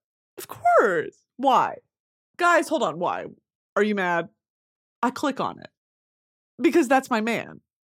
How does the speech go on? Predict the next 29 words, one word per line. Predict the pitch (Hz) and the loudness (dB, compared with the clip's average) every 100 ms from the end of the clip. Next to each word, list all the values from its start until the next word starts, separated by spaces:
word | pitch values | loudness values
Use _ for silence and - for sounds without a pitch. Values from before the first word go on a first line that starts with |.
| _ _ _ 226 | _ _ _ 0
I | 269 | 2
think | 330 | 2
I | 269 | 2
convinced | 262 240 247 233 | 0 0 0 0
myself | 226 220 | 0 2
I | 214 190 | 4 2
was | 190 | 2
dating | 208 190 185 | 2 2 -2
him | 170 - | -8 -6
for, | |
like, | 180 165 | -4 -2
a | 165 | -4
month | 175 165 - | -6 -8 -4
at | 196 - | -4 -4
one | 196 208 196 | -4 -4 -2
point | 196 180 | -6 -6
in | |
twenty | 180 185 | -8 -8
twenty-two. | 185 175 175 - - _ - | -8 -10 -8 -10 -12 _ -10
Okay? | 180 240 494 _ _ _ _ _ _ _ _ _ _ - - - - | -6 -4 -6 _ _ _ _ _ _ _ _ _ _ -18 -18 -20 -12
I | 226 | -4
click | 320 247 | -4 -2
on | 226 | -4
it. | 196 - _ _ _ _ _ _ _ _ _ _ _ _ _ _ _ | -4 -14 _ _ _ _ _ _ _ _ _ _ _ _ _ _ _
It | 285 403 - | 0 0 0
is, | 254 220 214 226 - - _ _ _ _ _ _ | 4 6 6 2 -6 -16 _ _ _ _ _ _
and, | 415 403 | 2 4
like, | 370 285 269 | 6 4 2
whatever. | - 240 196 123 - | 0 2 4 0 -6